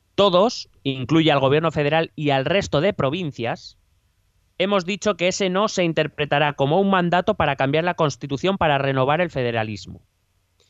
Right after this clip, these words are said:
Es decir, el primer ministro se está comprometiendo a que, a, bueno, primero a reconocer que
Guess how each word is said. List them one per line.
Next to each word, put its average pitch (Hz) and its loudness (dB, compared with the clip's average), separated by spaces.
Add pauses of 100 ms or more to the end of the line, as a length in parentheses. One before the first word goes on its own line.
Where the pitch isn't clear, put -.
(320)
Es 139 -4
decir, 131 -2 (240)
el 113 -6
primer 117 0
ministro 175 2
se 156 -2
está 123 -2
comprometiendo 131 0
a 113 -4
que, 107 -8 (200)
a, 120 -2 (160)
bueno, 135 -6
primero 127 -2
a 113 0
reconocer 113 -4
que 107 -6